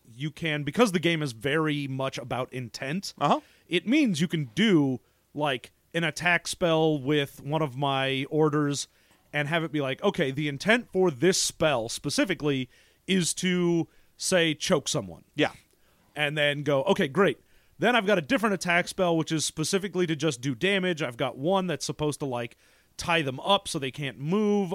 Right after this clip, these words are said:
Speaker 1: a whole bunch of different things.
Speaker 2: Yeah, and then one last thing that's important about the spellcasting system is that there's a, a, a bit of D M advice built right into it that says, "Hey, you know, it seems really easy to use some of these as attack spells when they're not or whatever,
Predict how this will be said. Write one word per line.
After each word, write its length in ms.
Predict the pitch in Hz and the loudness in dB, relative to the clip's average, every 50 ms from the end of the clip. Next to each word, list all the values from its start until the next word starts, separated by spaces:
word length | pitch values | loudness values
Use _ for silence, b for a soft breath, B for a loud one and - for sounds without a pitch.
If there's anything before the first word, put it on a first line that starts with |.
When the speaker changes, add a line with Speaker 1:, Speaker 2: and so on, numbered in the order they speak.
| - - | -4 -2
Speaker 1:
a 100 | 170 156 | -2 2
whole 160 | 147 214 208 | 2 2 4
bunch 220 | 165 180 170 - | 4 2 0 0
of 80 | 156 135 | -2 -4
different 280 | 151 143 - 117 110 - | -4 -4 -6 -8 -10 -12
things. 280 | 98 71 60 - - 127 | -14 -14 -14 -6 -4 -4
Speaker 2:
Yeah, 120 | 104 - - - | -4 -4 -6 -6
and 120 | - 156 180 | -4 0 0
then 140 | 190 175 160 | 0 4 6
one 160 | 185 208 214 | 6 6 6
last 260 | 220 208 196 - - | 6 2 2 2 0
thing 140 | 214 190 185 | -2 0 0
that's 140 | 170 - 175 | -2 -2 -4
important 320 | 160 143 160 165 165 147 147 | -2 0 0 0 0 0 -2
about 120 | 139 - | -2 -2
the 60 | 139 | -4
spellcasting 600 | - - 160 143 143 - 143 123 117 - 120 117 | -4 0 0 0 2 2 0 -2 -2 -4 -6 -6
system 300 | - 123 113 - 127 113 | -6 -6 -6 -6 -6 -6
is 100 | 120 110 | -6 -2
that 240 | 139 135 131 131 - | -2 -2 -2 -4 -4
there's 220 | 135 147 143 127 143 | -2 -2 0 2 2
a, 140 | 135 131 | 2 2
a, 340 | 127 120 120 117 - 131 127 - | 2 0 0 -2 -4 -6 -8 -6
a 80 | 131 127 | -6 -2
bit 180 | 120 160 180 180 | 0 2 2 2
of 120 | 151 123 | 0 -2
D 200 | 143 165 165 151 | -4 0 2 2
M 100 | 151 156 | 2 2
advice 380 | 147 131 127 135 131 143 139 - | 0 0 0 0 0 0 -2 -4
built 240 | - - 139 131 127 | -4 -4 -4 -2 -2
right 180 | 131 131 127 | -2 -2 0
into 240 | 127 135 139 151 151 | 0 0 0 2 2
it 140 | 156 151 - | 2 0 0
that 140 | 139 127 - | -4 -6 -2
says, 340 | - 156 139 135 120 - b b b b b b b b | 0 2 2 2 0 -2 b b b b b b b b
"Hey, 320 | - 151 160 160 147 147 - | 0 2 2 2 2 0 0
you 100 | 147 160 | 0 2
know, 200 | 165 160 151 151 | 4 6 4 4
it 160 | 143 151 143 | 4 0 -2
seems 260 | - - 220 214 175 | 0 -2 -2 -2 0
really 220 | 156 185 185 180 165 | 2 2 2 2 0
easy 340 | 143 160 165 147 165 180 156 | -2 -4 -4 -4 -4 -4 -6
to 100 | 135 151 | -8 -8
use 300 | - 151 165 156 - - | -4 -2 -2 0 2 2
some 160 | 160 151 156 | 2 2 2
of 60 | 147 | 2
these 320 | 147 147 151 147 139 - | 2 0 0 0 -2 -4
as 360 | - - 143 139 135 131 113 123 | -4 0 0 2 2 0 0 -4
attack 340 | 117 - 156 139 143 139 | -4 0 2 4 4 2
spells 280 | - - 170 156 151 127 | 2 0 2 2 2 2
when 100 | 147 143 | 2 0
they're 120 | 131 120 | 0 0
not 360 | 113 127 139 147 143 147 143 - | 0 2 4 4 4 4 2 0
or 140 | 135 139 | -2 -2
whatever, 380 | 139 139 135 139 139 139 139 | 0 0 2 2 2 2 0